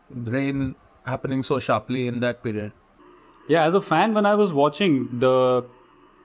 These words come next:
Speaker 2: that after rain stopped, how long is it going to take?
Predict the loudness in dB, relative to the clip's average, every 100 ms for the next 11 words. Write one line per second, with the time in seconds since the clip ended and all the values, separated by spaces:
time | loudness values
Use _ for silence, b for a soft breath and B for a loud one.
0 | _ -2 0 2 2 2 2 2 2 2
1 | 2 4 4 2 0 0 0 0 2 2
2 | 2 0 0 0 0 0 0 0 -2